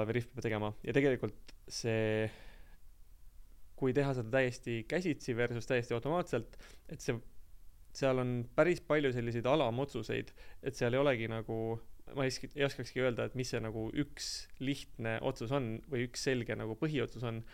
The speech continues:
et seal on hästi palju otsuseid, mis sa pead eraldi tegema, et kas see on a-, nagu tüüpi A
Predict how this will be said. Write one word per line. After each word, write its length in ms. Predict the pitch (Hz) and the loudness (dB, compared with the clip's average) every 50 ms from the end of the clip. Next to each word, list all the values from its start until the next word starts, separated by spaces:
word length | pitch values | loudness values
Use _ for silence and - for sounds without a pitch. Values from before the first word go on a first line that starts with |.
| - - - - - | -14 -14 -14 -14 -6
et 160 | - 127 - | -6 -6 0
seal 160 | - 127 120 | 2 4 4
on 120 | 120 117 135 | 4 4 4
hästi 200 | 139 - - 127 | 2 2 2 2
palju 180 | 123 120 123 135 | 4 4 4 4
otsuseid, 280 | 135 - 123 113 110 113 | 4 2 0 -2 -2 -2
mis 120 | 110 - | -4 -6
sa 40 | - - | -6 -8
pead 160 | 107 113 - | -6 -6 -2
eraldi 240 | 123 120 113 107 120 | -2 0 0 0 2
tegema, 320 | 131 127 120 107 107 110 | 2 2 2 2 0 -4
et 160 | 110 - - - - - - - - - - - - - - - - - - | -6 -6 -12 -16 -14 -14 -16 -16 -16 -16 -16 -16 -16 -16 -14 -14 -10 2 4
kas 200 | 143 131 - - - | 4 4 4 4 6
see 100 | 131 127 | 6 6
on 160 | 127 127 123 117 117 117 | 6 6 4 2 2 0
a-, 760 | 113 110 - - - - - - - - - - - - 131 - | -2 -2 -6 -8 -14 -14 -12 -14 -14 -16 -18 -14 -4 -4 -2 0
nagu 220 | 139 131 120 120 113 | 0 0 2 0 0
tüüpi 320 | - 139 131 127 - - 131 | 2 2 2 2 2 2 6
A 140 | 131 123 | 6 6